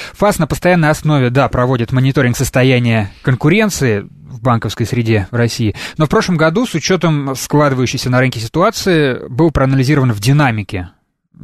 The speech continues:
уровень конкуренции, э, за достаточно длительный период с одиннадцатого по семнадцатый год,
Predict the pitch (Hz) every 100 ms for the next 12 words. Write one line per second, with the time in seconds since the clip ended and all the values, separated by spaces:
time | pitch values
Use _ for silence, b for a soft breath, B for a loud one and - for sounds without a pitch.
0 | - - - 117 107 107 113 - 120 180
1 | 185 113 101 B B B B B B B
2 | B - 127 127 120 117 143 143 170 151
3 | 175 156 143 185 220 - 143 196 - 165
4 | - 175 - 143 143 151 - - 139 131
5 | 127 -